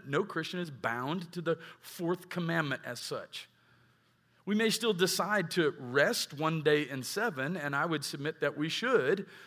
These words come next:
And wisdom, uh, seems to support the practice of imitating God's own six and one pattern,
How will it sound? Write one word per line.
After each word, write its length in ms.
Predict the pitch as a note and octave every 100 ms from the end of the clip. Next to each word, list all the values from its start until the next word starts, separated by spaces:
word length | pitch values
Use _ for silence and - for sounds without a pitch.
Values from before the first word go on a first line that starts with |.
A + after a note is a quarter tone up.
| - -
And 120 | C3
wisdom, 500 | D3+ G3 D3 D3 F3 -
uh, 160 | C#3 C3+ D#3+ -
seems 380 | - - F#3 F3+
to 120 | -
support 420 | C#3+ E3+ - G3+ G3+
the 60 |
practice 560 | - D#3 D3 E3 F#3 E3+
of 140 | C3+ -
imitating 520 | E3+ F3 D#3 E3+ D#3+
God's 320 | D3 D#3+ E3
own 240 | C#3+ D3+ E3
six 300 | - E3 E3
and 160 | C#3+
one 160 | D3+ D#3
pattern, 460 | C3+ A#2+ B2+ F3